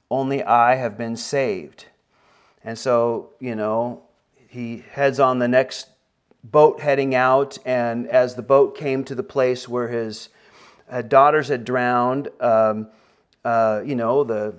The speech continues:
the captain, the skipper of the ship pointed to the place where the ship had gone down, and there on the deck of the ship, he wrote these words,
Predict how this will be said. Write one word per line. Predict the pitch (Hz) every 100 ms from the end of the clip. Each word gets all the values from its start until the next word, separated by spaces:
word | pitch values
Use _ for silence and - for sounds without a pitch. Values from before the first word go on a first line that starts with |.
| -
the | 127 113
captain, | - 135 123 127
the | 120
skipper | 110 143 135 127
of |
the | 113
ship | 107 123 -
pointed | - 123 113
to | 120
the | 107
place | 135 123 123
where |
the | 113
ship | - 151 -
had | 113
gone | 117 113 113
down, | 117 117 117 120
and | 117 113
there | 123 143
on | 160
the | 135
deck | 139 131
of | 120
the | 110
ship, | - 143 120 - - _ _ -
he | -
wrote | 139 143 143 113 - _ _ _ _
these | 127 135 127
words, | 127 135 127 104 82 - - -